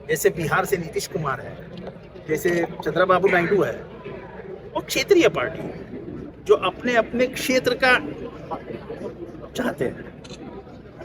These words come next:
तो ऐसी पार्टियां अपने खुद के राज्य के अधिकार स्वाधीन कर दे, सरेंडर कर दे, ये तो होना ही नहीं। क्योंकि जब उन्नीस सौ पचास में संविधान आया,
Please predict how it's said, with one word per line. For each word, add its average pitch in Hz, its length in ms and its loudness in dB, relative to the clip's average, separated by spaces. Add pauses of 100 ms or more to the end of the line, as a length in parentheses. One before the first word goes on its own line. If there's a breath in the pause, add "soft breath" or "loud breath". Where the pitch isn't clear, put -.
(180)
तो - 100 0 (100)
ऐसी 226 300 4
पार्टियां 220 580 2 (220)
अपने 254 360 2
खुद - 300 -4
के 254 200 4
राज्य 190 380 6
के 226 140 2
अधिकार 220 760 4 (840)
स्वाधीन 202 520 4
कर 214 160 6
दे, 147 180 4
सरेंडर 233 440 6
कर 185 180 2
दे, 147 120 2
ये 156 100 2
तो 196 140 4
होना 196 200 2
ही 240 160 0
नहीं। - 120 -4 (1000)
क्योंकि 233 260 -4 (340)
जब 285 440 2 (140)
उन्नीस 180 360 0
सौ 254 80 2
पचास 170 560 0
में 247 100 0
संविधान 185 680 6
आया, 151 300 6